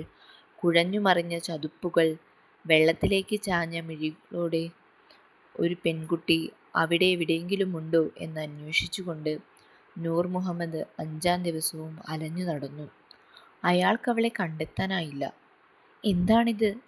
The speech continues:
നൂർ മുഹമ്മദിന് ആശ്ചര്യം തോന്നി. "വെള്ളം എന്നെ കൊണ്ടുപോകുന്നു, കാറ്റെന്നെ കൊണ്ടുപോകുന്നു. ജീവിതത്തിൽ ഇതുവരെ ഞാൻ കണ്ടെത്തിയിട്ടില്ലാത്തത്, കണ്ടെത്തേണ്ടത് എവിടെയോ മറഞ്ഞിരിക്കുന്നു. ഇലയുടെ മറവിൽ,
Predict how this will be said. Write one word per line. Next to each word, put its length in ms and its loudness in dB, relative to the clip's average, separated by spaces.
നൂർ 260 -4
മുഹമ്മദിന് 520 -2
ആശ്ചര്യം 760 -2
തോന്നി. 300 -6
"വെള്ളം 460 0
എന്നെ 200 -14
കൊണ്ടുപോകുന്നു, 840 -16
കാറ്റെന്നെ 520 -16
കൊണ്ടുപോകുന്നു. 680 -14
ജീവിതത്തിൽ 460 -10
ഇതുവരെ 380 -8
ഞാൻ 400 -16
കണ്ടെത്തിയിട്ടില്ലാത്തത്, 1040 -16
കണ്ടെത്തേണ്ടത് 840 -14
എവിടെയോ 480 -18
മറഞ്ഞിരിക്കുന്നു. 760 -18
ഇലയുടെ 440 -6
മറവിൽ, 480 -16